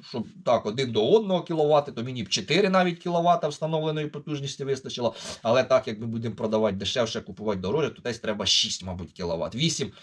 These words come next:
мабуть, не треба. Ну, взагалі-то хорошо, як буде вісім. У мене вісім. <laughs> Майже вгадав, да? От, але шість, мені здається, вистачить. Так що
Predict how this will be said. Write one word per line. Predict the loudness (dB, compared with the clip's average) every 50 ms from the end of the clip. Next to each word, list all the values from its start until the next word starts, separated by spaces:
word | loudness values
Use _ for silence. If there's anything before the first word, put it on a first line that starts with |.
| -20 -20 -20 _ _ _ -2
мабуть, | 2 2 2 4 2 -2 -4
не | -4 -2
треба. | 2 2 2 4 4 4 2 2
Ну, | 2
взагалі-то | 2 4 4 4 4 2 -2 -2
хорошо, | 0 2 2 2 2 0
як | -2 -2 -2
буде | -4 -4 -4 -4
вісім. | -4 -4 -6 -6 -4
У | 0
мене | 0 0 0 0
вісім. | -2 -4 -6 -6 -6 -6 -6 -2 2 2
<laughs> | 4 6
Майже | 6 6 6 6 4
вгадав, | 2 2 2 4 4 2 2 4 2
да? | 2 0 0 -2 -8 -8 -8 -8 -8 -2
От, | 2 4 6 8 8 8 8 6 6 6 6
але | 6 6 6 6 4
шість, | 4 2 0 -2 -2 -4
мені | -6 -6 -4 -2
здається, | 2 2 4 4 2 0 -2 -4
вистачить. | -2 -2 -4 -4 -6 -10 -10 -4 2
Так | 4 4 4 4
що | 4 2 2 2